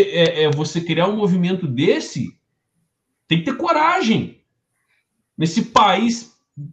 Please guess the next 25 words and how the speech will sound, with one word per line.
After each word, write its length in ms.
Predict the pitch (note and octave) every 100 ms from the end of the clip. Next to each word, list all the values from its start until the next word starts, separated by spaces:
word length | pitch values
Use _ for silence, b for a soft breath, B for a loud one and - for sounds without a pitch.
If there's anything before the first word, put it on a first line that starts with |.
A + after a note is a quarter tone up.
| _ - - _ - F3 _ _ _ _ _ _
eu 280 | C#3 C#3+ C3
tenho 240 | - F3+
que 260 | E3+ C3 A2+ B2 C3
medir 300 | D3+ - E3
as 80 |
palavras 400 | - C#3 C#3 C3+
aqui, 120 | B2 A#2 B B
nesse 220 | C3 B2+ E3
país 340 | D#3+ D#3+ F3
machista 500 | G3+ E3 - G3+ G#3+
que 100 | -
a 40 |
gente 240 | E3+ F#3+ E3
vive, 600 | A#2+ E3 C#4+ A3 C3+ - B B B
tem 140 | D#4+ E4+
que 80 |
ser 220 | - F#4+ -
cora-, 260 | F#4+ A#3+
tem 140 | - E4
que 80 |
ter 80 | G4
coragem 520 | - F#4+ D#4+ F#4+ F#4
pra 140 | E4+ D4
fazer 380 | - G3+ G3 F#3+
isso. 500 | C#3+ G#2 - -